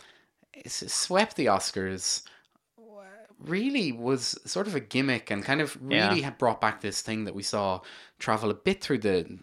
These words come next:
Speaker 1: through the decade where Hollywood and the Oscars loved cinema about cinema, which
Speaker 2: And, like, the golden age or that
Speaker 1: golden
Speaker 2: kind
Speaker 1: age,
Speaker 2: of
Speaker 1: exactly, and obviously culminated in, in La La Land.
Speaker 2: Shape
Speaker 1: Uh,
Speaker 2: of Water, even to a
Speaker 1: and
Speaker 2: degree.
Speaker 1: yeah,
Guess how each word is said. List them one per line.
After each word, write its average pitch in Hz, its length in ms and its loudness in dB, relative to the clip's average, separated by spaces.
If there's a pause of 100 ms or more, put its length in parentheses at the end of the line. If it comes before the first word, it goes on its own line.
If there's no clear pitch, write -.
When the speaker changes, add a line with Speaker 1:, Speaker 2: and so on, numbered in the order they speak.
Speaker 1:
through 104 200 -6
the 95 100 -10
decade 92 400 -2
where 87 360 -2 (320)
Hollywood 107 520 2
and 101 140 -6
the 101 60 -2
Oscars 98 460 -2
loved 101 640 -2
cinema 95 640 -2
about 90 560 -2 (160)
cinema, 92 480 -4 (420)
which - 440 0
Speaker 2:
And, 127 200 4
like, 123 160 0
the 131 80 0
golden 120 480 4
age 113 400 2
or 104 180 4
that 107 160 4
Speaker 1:
golden 139 240 2
Speaker 2:
kind 120 100 4
Speaker 1:
age, 117 60 2
Speaker 2:
of 113 60 0
Speaker 1:
exactly, 117 320 2
and 110 100 0
obviously 131 220 -2
culminated 101 640 -4
in, 87 360 -6
in 92 220 -12
La 95 200 -2
La 98 140 0
Land. 87 520 -6 (480)
Speaker 2:
Shape - 360 2
Speaker 1:
Uh, 127 40 4
Speaker 2:
of 120 60 4
Water, 131 380 2
even 127 180 0
to 127 140 0
a - 40 2
Speaker 1:
and 131 80 -2
Speaker 2:
degree. 135 240 0
Speaker 1:
yeah, 113 320 0